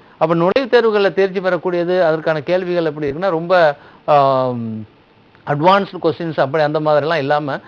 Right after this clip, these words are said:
ஒரு பேசிக்கா ஒரு பயாலஜி ஸ்டூடெண்ட்ஸுக்கு எந்த அளவு அவனுடைய சப்ஜெக்ட்ல இருக்கோ, அதே மாதிரி கணினி சார்ந்த கேள்விகள் எப்படி இருக்கோ,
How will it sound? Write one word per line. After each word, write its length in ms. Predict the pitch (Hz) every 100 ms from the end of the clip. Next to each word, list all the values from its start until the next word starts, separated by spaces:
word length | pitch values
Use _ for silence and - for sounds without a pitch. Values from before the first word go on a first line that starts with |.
| - -
ஒரு 160 | 117 101
பேசிக்கா 480 | 147 202 202 190 185
ஒரு 180 | 170 147
பயாலஜி 440 | 135 160 180 170
ஸ்டூடெண்ட்ஸுக்கு 480 | 160 165 160 151 147
எந்த 280 | 143 151 151
அளவு 260 | 156 170
அவனுடைய 360 | 147 147 139 131
சப்ஜெக்ட்ல 420 | 139 139 156 143 135
இருக்கோ, 320 | 131 131 -
அதே 220 | 139 151
மாதிரி 360 | 147 139 135 135 - _
கணினி 340 | 135 175 185
சார்ந்த 520 | 160 151 156 151 139 117 - 131
கேள்விகள் 400 | 156 156 143 143
எப்படி 320 | 135 147 139
இருக்கோ, 240 | 123 151